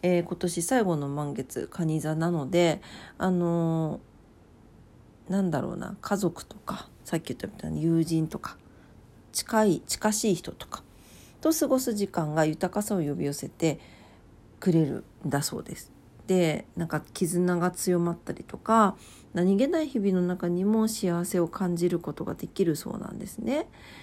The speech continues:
なんで、まあ、とはいえ満月だし、ちょっと前が冬至なので、いろいろね、私も今日ありました。なんか、あの、何？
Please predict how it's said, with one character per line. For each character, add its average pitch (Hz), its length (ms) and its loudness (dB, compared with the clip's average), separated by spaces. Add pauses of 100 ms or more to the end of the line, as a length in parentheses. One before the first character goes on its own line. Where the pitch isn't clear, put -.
(240)
な 190 100 2
ん 160 100 2
で、 165 340 2 (240)
ま 214 120 2
あ、 196 40 2
と 294 180 -4
は 427 140 2
い 427 140 4
え 403 80 4
満 349 260 2
月 - 240 -4
だ 143 140 -4
し、 170 280 2
ち - 100 -8
ょ - 20 4
っ 208 40 -2
と 202 140 0
前 156 180 0
が 135 120 -4
冬 160 280 0
至 160 140 -2
な 156 160 -2
の 160 140 -6
で、 170 400 0 (320)
い 175 100 4
ろ 196 160 6
い 202 60 4
ろ 208 100 4
ね、 208 200 4
私 175 340 -2
も 202 200 4
今 202 140 2
日 - 20 2
あ 135 60 2
り 165 100 2
ま 175 140 2
し - 120 -2
た。 - 160 -6 (100)
な 151 140 -4
ん - 40 -10
か、 - 180 -10 (300)
あ 240 60 -8
の、 165 260 -6 (1200)
何？ 151 360 -2